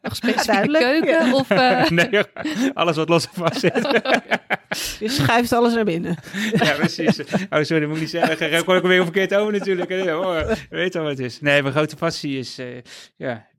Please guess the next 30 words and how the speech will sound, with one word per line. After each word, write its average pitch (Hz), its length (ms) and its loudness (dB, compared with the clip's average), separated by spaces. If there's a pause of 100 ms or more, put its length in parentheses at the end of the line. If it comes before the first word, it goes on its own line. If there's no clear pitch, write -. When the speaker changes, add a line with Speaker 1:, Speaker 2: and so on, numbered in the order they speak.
Speaker 3:
nee, 117 360 -8
oh, - 240 -12
go-, - 100 -10
oh, 127 280 -2
goh, 147 140 0
als 127 100 -2
mijn 120 120 2
vrouw 139 160 2
moet 139 100 2
het 131 120 0
ook 127 100 0
niet 123 100 2
luisteren. 131 400 2
Eigenlijk 127 180 -2
moet 120 80 -4
gewoon 131 140 0
mijn 127 120 2
vrouw 127 220 2
en 131 40 0
kinderen 147 340 2
zeggen. 175 220 4
Speaker 2:
Ja. 226 280 2
Speaker 3:
<laughs> 202 60 4
Natuurlijk, 202 460 0
dat 277 260 0
is - 80 -12
een 185 160 4
heel 208 100 2
fout - 280 0
antwoord. - 520 2